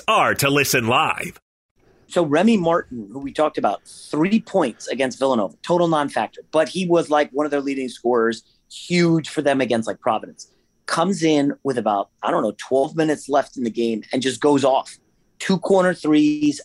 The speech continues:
Speaker 2: assist to a three, lefty layup, scored fourteen points, Rob. I think eleven of them were in the second half, had a block, had an assist, had a steal.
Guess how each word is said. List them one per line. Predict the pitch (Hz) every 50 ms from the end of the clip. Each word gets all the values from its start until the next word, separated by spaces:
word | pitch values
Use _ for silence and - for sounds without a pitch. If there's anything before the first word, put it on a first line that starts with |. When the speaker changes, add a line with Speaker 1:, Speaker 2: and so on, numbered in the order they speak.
| -
Speaker 2:
assist | 151 139 - - - - 175 185 - - -
to | 196 196
a | 170
three, | - - 151 156 151 151 147 143 143 _ _ _ _ -
lefty | 131 131 139 160 170 - - - 190 175
layup, | 160 156 156 151 151 147 - _ _ _ _ _
scored | - - 220 294
fourteen | - - - - - - - _ - - 233 247 240 226 202
points, | - 185 202 190 156 - -
Rob. | 120 110 98 92 - _ _ _ _ _ _ _ _ _ _ _ -
I | - 156 151 - _ _ _ _ _ -
think | 220 226 233 226 _ _ - - - - - - - - - - _ _ _ _ _ _ _ _ _ - 143
eleven | 143 160 175 185 180 180
of | 175 143
them | 151 151 151
were | 151
in | 151 151
the | 147 127
second | - 151 143 - 127
half, | 127 123 120 -
had | - 139
a | 120
block, | 113 117 135 143 143 147 160 160 - -
had | - 135 123
an | 113
assist, | 104 - - - 170 165 156 -
had | 143 131
a | 117
steal. | - - - 175 185 175 165